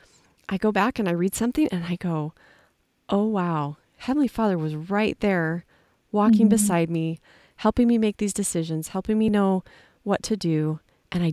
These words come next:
Speaker 1: didn't even realize it in the
Speaker 2: Mm-hmm.
Speaker 1: moment."
Speaker 2: Yep.
Speaker 1: So sometimes it just takes a little bit of perspective. And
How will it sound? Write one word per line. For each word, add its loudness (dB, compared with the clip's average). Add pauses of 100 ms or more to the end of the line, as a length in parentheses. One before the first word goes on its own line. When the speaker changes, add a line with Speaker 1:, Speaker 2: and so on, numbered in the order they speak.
(100)
Speaker 1:
didn't 2
even -2
realize -4
it -8 (420)
in 2
the 2
Speaker 2:
Mm-hmm. 4
Speaker 1:
moment." -2 (640)
Speaker 2:
Yep. -4 (640)
Speaker 1:
So 2
sometimes 0
it 2
just -4
takes -4
a -4
little -2
bit -4
of -8
perspective. -6
And -4